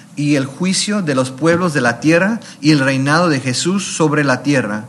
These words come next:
Algunos otros pasajes claves serían segunda de Tesalonicenses, capítulos dos,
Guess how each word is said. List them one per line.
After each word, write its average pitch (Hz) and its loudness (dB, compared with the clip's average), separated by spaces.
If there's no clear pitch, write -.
Algunos 185 4
otros 220 2
pasajes 175 2
claves 156 2
serían 151 -2
segunda 160 2
de 151 2
Tesalonicenses, 139 -2
capítulos 131 -2
dos, 151 -2